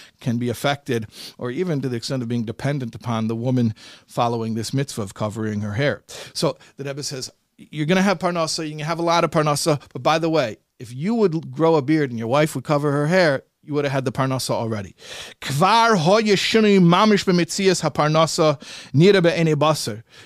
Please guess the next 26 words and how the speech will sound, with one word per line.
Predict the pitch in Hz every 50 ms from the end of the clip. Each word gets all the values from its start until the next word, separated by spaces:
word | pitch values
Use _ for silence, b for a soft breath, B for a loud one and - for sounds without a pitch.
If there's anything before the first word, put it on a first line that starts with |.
| B B
You | 151 160
would | 160 160
already | - 175 180 185 196 180 180 180 175 170
have | 156 127
seen | - - - - 185 180 170 160 156 147 127 - _ _ _ _ _ _ _ 135
a | 131
change | - - - 180 165 156 156 147 135 -
in | - 147 143 143 139
your | 139 131 131 127 123 120 120 117 - _ _
livelihood | 131 135 135 135 131 127 131 123 117 127 127 120 110 110 -
that | - 127 110
is | 113 110 107 101 - - - - _ _ _ _ _ _ _ _ _ _ _
readily | 131 135 131 131 123 123 120 120
observable | 107 101 139 131 120 120 120 110 113 104
to | - 110
physical | - - 123 101 113 - - 117 -
eyes. | 135 135 131 131 131 - - B B B B B B B B B B B _
Afilu, | - 131 - - 175 170 156 143 127 135 135 117 - _ _ _
oh, | - 135 107
uh, | - - 127 117 117
uh, | 135 131
uh, | 127 - 135 127 117 120 117 - - 120 117
nira | 110 117 147 151 175 196 208 190 165 156 143
be'enei | 139 147 156 - 170 160 156 147
basar | 143 160 151 - - 127
afilu. | 110 - 123 104 98 90